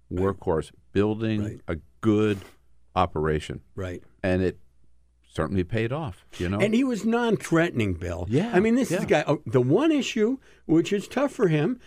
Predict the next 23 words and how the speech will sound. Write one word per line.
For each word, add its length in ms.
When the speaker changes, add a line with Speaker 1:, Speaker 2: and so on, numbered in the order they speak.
Speaker 2:
And 100
he 80
Speaker 1:
Abortion. 280
Speaker 2:
didn't, 180
exactly. 520
He 60
said, 140
Speaker 1:
But 80
Speaker 2:
"I'm 60
Speaker 1:
he 80
Speaker 2:
pro-choice," 400
Speaker 1:
didn't 60
Speaker 2:
and 80
that's 180
it. 100
He 80
didn't, 220
didn't 200
back 220
away, 140
didn't 180
play 140
around. 320